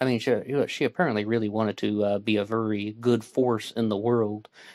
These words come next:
and she wanted to do, to do many good things, and it seems like she had a very bright future ahead of her. It seems just saddening that, um, that an incident like this took place, but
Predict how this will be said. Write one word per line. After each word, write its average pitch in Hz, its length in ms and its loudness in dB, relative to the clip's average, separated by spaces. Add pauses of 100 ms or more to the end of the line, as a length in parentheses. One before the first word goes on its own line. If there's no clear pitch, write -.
and 120 140 0
she 123 100 -2
wanted 120 300 0
to 117 220 -2
do, 113 120 -6
to - 180 -4
do 147 180 0
many 104 240 -2
good 101 180 0
things, 101 260 -4
and 107 120 -2
it 101 80 -6
seems 120 240 -2
like 104 160 2
she 110 140 -4
had 110 100 -2
a 101 40 2
very 104 260 0
bright 110 340 -2
future 120 400 -2
ahead 127 240 2
of 107 100 -4
her. - 120 -4
It - 120 -10
seems 107 420 -4
just - 320 -8
saddening 107 640 2 (400)
that, 110 260 0
um, 107 360 2 (220)
that 110 380 -2
an 117 80 2
incident 113 420 -2
like 110 180 -2
this 110 180 -2
took - 180 -8
place, 135 280 2
but 120 200 0